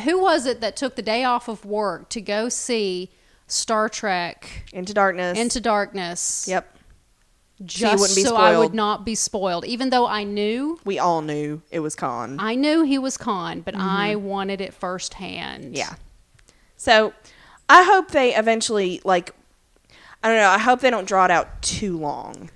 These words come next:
Speaker 1: No, but at the same time, I don't want it too soon.
Speaker 2: Yeah, that's true. It's a delicate balance.
Speaker 1: <laughs> It really is. But, well, I'd kinda like to know,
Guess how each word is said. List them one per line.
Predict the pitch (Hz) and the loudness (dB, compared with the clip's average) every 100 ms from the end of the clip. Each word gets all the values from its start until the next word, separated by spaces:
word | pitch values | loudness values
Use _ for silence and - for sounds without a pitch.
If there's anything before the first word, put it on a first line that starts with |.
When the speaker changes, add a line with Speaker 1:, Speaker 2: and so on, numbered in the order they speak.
| _ _ _ _ - | _ _ _ _ -2
Speaker 1:
No, | 294 302 302 311 302 269 | 2 4 6 4 2 2
but | 269 277 | 0 0
at | 269 | -2
the | 254 | -8
same | - 254 247 | -4 -4 -4
time, | - 269 254 | -2 -2 -2
I | |
don't | 233 220 | -2 -2
want | 226 214 | -4 -4
it | - | -6
too | 233 | -8
soon. | 208 - 196 220 277 285 - - - | -6 -2 0 2 2 -2 -12 -18 -8
Speaker 2:
Yeah, | 208 185 175 175 - | 2 4 4 0 -6
that's | 196 196 - | -6 -4 -2
true. | 170 160 - - | -2 -2 -8 -10
It's | - 196 | -8 -4
a | |
delicate | 190 185 175 160 151 | 2 4 4 0 0
balance. | 151 151 156 262 254 | 0 0 2 2 4
Speaker 1:
<laughs> | - | 10
It | |
really | - 294 - - 320 - 311 - - | 12 10 8 4 2 4 0 -2 -4
is. | - - - - - - - | -4 -6 -18 -20 -20 -20 2
But, | 370 320 | 2 2
well, | 330 339 | -2 0
I'd | 330 | 0
kinda | - 415 523 | 0 -2 0
like | 381 262 | 0 -2
to | - 262 | -4 -2
know, | 277 311 285 277 | 2 2 2 -2